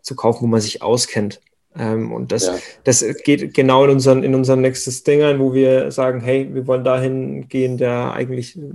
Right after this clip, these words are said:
Speaker 1: aufklären, damit man eben über mehr Sachen Bescheid weiß.
Speaker 2: Ja.
Speaker 1: Ähm, jetzt würd ich noch, ich find keinen Segway, aber, ähm, drauf eingehen wollen,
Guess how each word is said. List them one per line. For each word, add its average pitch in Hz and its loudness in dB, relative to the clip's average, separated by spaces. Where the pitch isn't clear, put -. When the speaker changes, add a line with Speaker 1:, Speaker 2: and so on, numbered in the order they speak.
Speaker 1:
aufklären, 139 0
damit 127 2
man 135 4
eben 120 2
über 127 0
mehr 123 2
Sachen 123 -2
Bescheid 135 -2
weiß. 180 -4
Speaker 2:
Ja. 101 -8
Speaker 1:
Ähm, 127 2
jetzt 127 -6
würd 135 0
ich 139 -2
noch, 143 -2
ich 156 -14
find 151 -2
keinen 156 -2
Segway, 156 0
aber, 131 0
ähm, 135 -4
drauf 127 -4
eingehen 139 2
wollen, 131 2